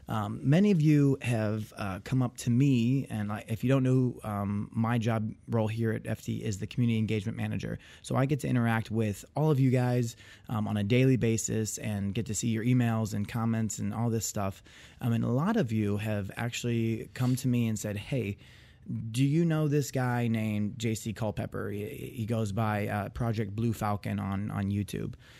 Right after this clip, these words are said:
Um, he passed away, if you know, if you don't know the story, but he passed away, uh, recently. Um,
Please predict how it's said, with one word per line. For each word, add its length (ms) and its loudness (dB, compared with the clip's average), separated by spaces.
Um, 640 -4
he 120 -2
passed 320 -2
away, 460 2
if 120 -6
you 60 -4
know, 260 2
if 140 -2
you 60 0
don't 180 0
know 100 0
the 80 0
story, 240 -2
but 100 -4
he 160 0
passed 320 -2
away, 480 0
uh, 280 -2
recently. 600 0
Um, 580 -6